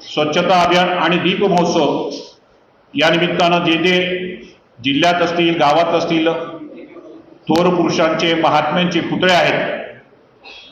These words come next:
त्यांची साफसफाई आणि स्वच्छता करणं, सलग चौदा, पंधरा, सोळा हे तीन दिवस त्या ठिकाणी दिवे लावणं, अर्थात दीप महोत्सव साजरा करणं. या व्यतिरिक्त जनजाती समाजामध्ये मोठ्या प्रमाणामध्ये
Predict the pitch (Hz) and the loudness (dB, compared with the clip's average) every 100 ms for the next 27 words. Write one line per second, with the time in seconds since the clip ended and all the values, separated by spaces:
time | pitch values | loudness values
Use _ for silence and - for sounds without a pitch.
0 | - - - - - 143 175 185 180 160 | -20 -20 -20 -20 -6 -2 0 0 2 2
1 | 160 160 170 175 170 156 170 147 - 165 | 2 0 0 0 0 0 0 -2 -2 0
2 | 170 170 165 175 175 175 - - - - | 0 0 2 2 0 -4 -10 -14 -20 -20
3 | - - - - 156 180 175 175 170 170 | -20 -20 -12 -4 0 2 4 4 2 0
4 | 165 151 165 175 175 156 165 160 156 165 | 0 0 2 2 0 0 0 0 2 2
5 | 156 151 143 175 185 180 165 156 135 - | 2 0 -2 -2 0 0 2 2 0 -2
6 | - - - - 180 - - 160 147 147 | -6 -10 -16 -6 -2 0 0 0 0 0
7 | 165 170 165 170 139 147 175 160 147 160 | 2 2 2 2 0 0 0 -2 -2 -2
8 | - 165 160 156 160 160 139 151 170 170 | -2 0 0 0 -2 0 0 2 2 2
9 | 165 175 175 170 113 - - - - - | 2 0 0 -6 -8 -10 -16 -20 -20 -10
10 | 131 175 196 190 175 - 147 113 110 - | 0 2 2 2 0 0 0 -2 -4 -10
11 | - - - - - - - 160 190 185 | -12 -16 -12 -12 -12 -14 -4 0 2 2
12 | 185 202 - 175 180 185 175 165 180 156 | 2 0 -2 0 2 2 2 2 2 0
13 | 147 190 160 160 165 160 147 139 | 2 0 2 0 2 2 2 0